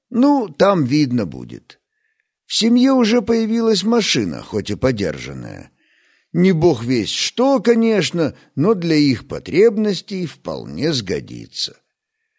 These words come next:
В тот четверг еще утром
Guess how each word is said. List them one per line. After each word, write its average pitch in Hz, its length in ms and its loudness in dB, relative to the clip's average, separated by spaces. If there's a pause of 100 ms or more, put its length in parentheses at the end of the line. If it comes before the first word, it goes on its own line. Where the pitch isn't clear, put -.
(440)
В - 120 -20
тот 165 220 0
четверг 170 600 0
еще 156 380 0
утром 170 540 -2